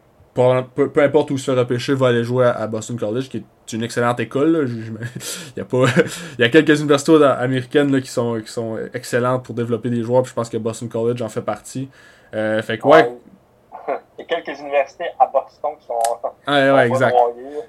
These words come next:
Speaker 1: Exact, c'est ça. Euh, patine bien, gros bonhomme. Je l'ai, euh, moi, je l'ai au septième rang, mais, euh, pas parce que, pas parce que je l'apprécie moins que d'autres, c'est qu'il y a des joueurs qui, qui, que j'ai des petits coups de cœur, puis, euh, comme, euh, comme Yerichek, comme, euh, d'autres qui vont suivre, mais, euh,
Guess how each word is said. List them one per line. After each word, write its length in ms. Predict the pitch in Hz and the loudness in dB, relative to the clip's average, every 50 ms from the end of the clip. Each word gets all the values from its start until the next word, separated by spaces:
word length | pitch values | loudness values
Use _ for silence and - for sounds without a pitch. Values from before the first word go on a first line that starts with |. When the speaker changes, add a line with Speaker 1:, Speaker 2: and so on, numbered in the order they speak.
| _ - | _ -8
Speaker 1:
Exact, 320 | 110 113 127 135 131 123 | -6 -2 2 4 4 4
c'est 100 | 123 135 | 2 0
ça. 220 | 120 - 123 117 113 - - _ _ - | -4 -2 -2 -2 -2 -2 -8 _ _ -4
Euh, 240 | 117 117 117 120 120 | -2 0 2 2 2
patine 340 | 123 143 143 143 - 147 143 | 4 2 2 2 2 -4 -2
bien, 200 | 135 143 147 151 | 0 2 2 2
gros 160 | 143 135 139 139 | 2 2 4 4
bonhomme. 360 | 139 135 131 139 143 147 139 | 4 4 4 4 2 2 2
Je 120 | 135 131 127 | 2 2 2
l'ai, 380 | 131 135 143 143 143 139 131 127 | 4 4 4 6 6 6 4 4
euh, 40 | 127 | 2
moi, 120 | 139 156 | 2 2
je 100 | 147 151 | 2 2
l'ai 100 | 135 139 | 4 4
au 80 | 147 139 | 2 2
septième 460 | 139 - 151 139 - - 139 131 131 | 0 0 -2 -2 0 -2 -2 -2 -2
rang, 260 | 123 123 131 135 147 151 - - - _ _ _ | 0 0 0 0 0 -4 -10 -18 -20 _ _ _
mais, 240 | - 117 120 117 120 | -6 -4 -2 0 0
euh, 160 | 120 120 120 | 2 0 0
pas 180 | 117 - 156 151 | 0 2 2 4
parce 260 | 156 160 135 127 - - | 4 4 2 2 0 -4
que, 260 | - 131 123 120 123 | -4 -2 0 0 0
pas 120 | 120 135 127 | 0 0 -2
parce 140 | 135 127 - | -2 -4 -2
que 120 | - 131 | -2 -2
je 100 | 123 127 | 0 0
l'apprécie 540 | 123 123 120 117 - - 127 123 - - 139 | 0 0 0 -2 -2 -6 -8 -8 -8 -6 -4
moins 320 | 139 131 127 131 135 135 | -4 -4 -2 -2 -2 -2
que 60 | 131 131 | -2 2
d'autres, 260 | 139 143 151 160 156 | 2 4 4 2 0
c'est 140 | - 123 110 | -4 -10 -8
qu'il 160 | - 120 117 | -6 -6 -4
y 80 | 117 117 | -2 -2
a 60 | 117 | -2
des 120 | 117 120 | -2 -4
joueurs 220 | 117 123 131 135 135 | -4 -2 -2 -2 -2
qui, 240 | 135 - 123 120 113 | -2 -6 -10 -10 -10
qui, 260 | - 120 117 113 107 | -8 -8 -8 -8 -8
que 100 | - 117 | -10 -10
j'ai 80 | 117 120 | -8 -6
des 120 | 113 117 | -6 -6
petits 160 | 117 - - | -8 -8 -10
coups 140 | - - - | -10 -12 -18
de 40 | _ | _
cœur, 400 | - 147 135 135 139 139 131 127 | -2 2 4 4 4 4 2 0
puis, 340 | - - 123 120 117 117 113 | -4 -10 -10 -6 -6 -4 -4
euh, 240 | 110 110 110 110 107 107 - - - _ _ _ | -4 -4 -4 -4 -6 -8 -12 -20 -20 _ _ _
comme, 260 | - 123 120 120 120 | -2 -2 0 0 -2
euh, 120 | 117 117 | -2 -2
comme 220 | 113 - 127 127 123 | -2 -2 -2 0 0
Yerichek, 520 | 123 120 120 120 - - 139 135 127 131 | -2 -2 -4 -6 -4 0 0 0 0 0
comme, 220 | - 127 117 117 113 | -2 -4 -4 -4 -4
euh, 140 | 113 110 | -6 -4
d'autres 240 | 113 123 123 131 127 | -4 -2 -4 -4 -4
qui 80 | - 120 | -6 -8
vont 160 | 120 117 110 | -8 -6 -8
suivre, 280 | - - 139 143 151 151 | -6 -2 -2 -2 -2 -2
mais, 100 | 123 117 | -4 -2
euh, 320 | 113 113 113 113 113 110 | -2 0 0 0 0 0